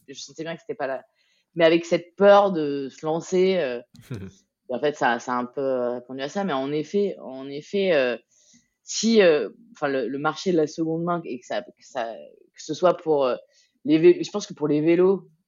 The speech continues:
Speaker 1: c'est quelque chose aussi qui est, moi, j'ai jamais acheté un vélo, un vélo neuf, par exemple.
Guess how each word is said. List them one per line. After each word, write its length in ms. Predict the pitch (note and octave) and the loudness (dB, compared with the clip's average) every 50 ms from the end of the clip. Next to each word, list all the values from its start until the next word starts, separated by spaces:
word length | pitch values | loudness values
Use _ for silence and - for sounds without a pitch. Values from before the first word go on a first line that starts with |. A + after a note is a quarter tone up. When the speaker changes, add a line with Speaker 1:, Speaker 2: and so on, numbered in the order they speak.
| _ _ _ - | _ _ _ -20
Speaker 1:
c'est 220 | - - - C3+ | -16 -12 -10 -10
quelque 180 | - C3+ C3 - | -8 -8 -10 -10
chose 180 | - D3+ D3+ | -10 -12 -12
aussi 280 | D3 C#3 C3+ - E3+ D#3+ | -12 -12 -12 -14 -16 -18
qui 240 | - - B2+ A#2+ A2+ | -16 -14 -12 -10 -10
est, 80 | G2+ | -10
moi, 100 | A#2+ C3+ | -12 -16
j'ai 120 | B2 A#2+ A#2+ | -18 -16 -10
jamais 220 | A#2+ C#3 C3+ C3+ | -8 -8 -6 -6
acheté 220 | B2+ B2+ - - C3 | -8 -8 -8 -10 -8
un 100 | B2+ B2 | -8 -6
vélo, 320 | C3 B2+ C3+ C3+ C3+ B2+ | -6 -6 -4 -4 -2 -2
un 80 | B2 A#2+ | -2 -4
vélo 200 | B2+ C3 C#3 D3+ | -4 -6 -8 -6
neuf, 300 | F#3+ F3 D#3 - _ _ - | -8 -8 -10 -12 _ _ -20
par 100 | - - | -18 -18
exemple. 260 | - - _ _ | -18 -18 _ _